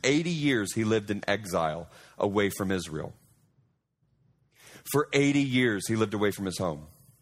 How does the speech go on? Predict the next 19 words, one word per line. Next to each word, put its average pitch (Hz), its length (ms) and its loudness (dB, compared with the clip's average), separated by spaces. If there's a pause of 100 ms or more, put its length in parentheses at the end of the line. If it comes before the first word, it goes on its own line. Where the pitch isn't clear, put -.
(400)
Now, 117 80 -2
here's 143 180 0
the 143 80 2
interesting 135 320 -2
thing. 110 260 0 (220)
You 208 160 0
might 120 240 -2
think 131 240 0
that 123 100 4
after 120 300 0
eighty 127 160 2
years, 143 260 0
he 127 100 0
had 101 100 -2
forgotten 107 580 -2
where 101 140 0
he 113 80 -4
came 131 240 -2
from. 76 200 -8